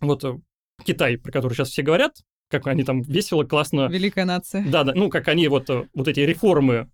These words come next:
Speaker 1: экономические в Китае, э, в чём они заключались на первом этапе? Китай, помним, это коммунистическое государство, и пока там правил Мао Цзэдун, оно было совершенно безумным, оно со-, совершенно ставило безумные задачи крестьянам, совершенно ставило безумные задачи людям,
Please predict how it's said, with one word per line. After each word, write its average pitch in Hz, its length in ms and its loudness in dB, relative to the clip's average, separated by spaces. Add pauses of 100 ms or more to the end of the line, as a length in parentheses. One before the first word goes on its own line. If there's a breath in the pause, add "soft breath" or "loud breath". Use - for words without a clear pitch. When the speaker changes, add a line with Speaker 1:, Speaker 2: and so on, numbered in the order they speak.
Speaker 1:
экономические 143 520 -2
в 127 60 -14
Китае, 262 440 0 (800)
э, 143 40 -6
в 131 480 -6
чём 262 240 2
они 196 300 2
заключались 151 640 -2
на 143 100 -2
первом 131 340 2
этапе? 131 360 -2
Китай, 240 260 0
помним, 160 320 2
это 165 100 -2
коммунистическое 180 520 0
государство, 208 720 0
и 151 120 0
пока 165 200 0
там 165 140 0
правил 170 220 4
Мао 160 200 4
Цзэдун, 180 500 0 (680)
оно 208 200 2
было 190 200 4
совершенно 165 460 2
безумным, 233 680 4
оно 127 160 0
со-, 127 160 -8
совершенно 156 400 0
ставило 156 260 2
безумные 147 400 2
задачи 135 500 0
крестьянам, 220 560 0
совершенно 139 360 -2
ставило 131 180 0
безумные 131 340 2
задачи 120 320 -2
людям, 226 360 2